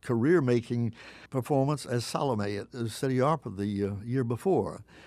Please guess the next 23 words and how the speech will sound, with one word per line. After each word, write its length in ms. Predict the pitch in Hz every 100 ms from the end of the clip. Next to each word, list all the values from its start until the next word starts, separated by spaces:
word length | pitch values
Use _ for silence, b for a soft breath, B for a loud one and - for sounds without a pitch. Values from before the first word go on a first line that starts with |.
| B -
And 440 | 135 127 131 127
she 200 | - 165
told 320 | 127 170 180
me 100 | 170
when 160 | 135 131
I 80 | 131
met 220 | 151 190
her 60 | 120
that 180 | 120
she 120 | - 143
felt 360 | 131 127 104
a 80 | 120
very 320 | 120 135 147
strong 340 | - - 139 127
affinity 420 | 127 170 175 123
for 200 | 127 110 -
Susanna 640 | - 104 107 104 113 139 B B B B -
because 360 | 135 135 123
she 180 | - 165
had 160 | 147 127
also 440 | 127 143 - 117
been 240 | 113 120 113
denounced 560 | 110 117 113 107 -